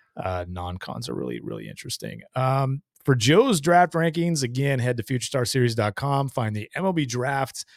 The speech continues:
drop down, hover over rankings, choose your destination. I have open right now your most recent top three hundred overall as we do this weekend preview. And it gives me all I need to know about the players as prospects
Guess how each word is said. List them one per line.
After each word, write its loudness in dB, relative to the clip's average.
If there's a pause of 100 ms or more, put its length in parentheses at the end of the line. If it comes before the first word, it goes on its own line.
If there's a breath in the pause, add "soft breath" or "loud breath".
(260 loud breath)
drop -2
down, -4 (440 soft breath)
hover 2
over 0
rankings, -4 (140)
choose -2 (140)
your -6
destination. -6
I -8
have -8
open -10
right -12
now -10 (420 soft breath)
your -12
most -8
recent -8
top -10
three -12
hundred -10
overall -4
as -8
we -10
do -12
this -10
weekend -12
preview. -2
And -2
it -6
gives -2
me -2
all 0
I -2
need -2
to -2
know 0
about -4
the -10
players -6
as -10
prospects -8